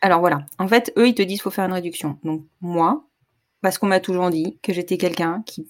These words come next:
prenait des décisions impulsives et qui n'était pas raisonnable, je me suis dit : Non, mais attends, là, là, on joue pas.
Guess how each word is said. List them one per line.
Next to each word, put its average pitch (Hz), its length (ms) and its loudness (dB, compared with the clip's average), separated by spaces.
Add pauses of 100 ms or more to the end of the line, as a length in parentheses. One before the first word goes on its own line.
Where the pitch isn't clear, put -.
prenait 180 260 0
des 175 80 0
décisions 165 520 -2
impulsives 175 580 -2 (580)
et 185 160 4
qui 196 260 -2
n'était 180 260 0
pas 160 120 -2
raisonnable, 165 600 2
je 170 340 2
me 165 120 2
suis 160 180 -8
dit : 190 160 -4
Non, 165 120 -2
mais 143 140 -2
attends, 139 260 -8 (160)
là, 165 260 -2
là, 160 300 -4
on 156 100 -4
joue 156 100 -8
pas. 147 200 -6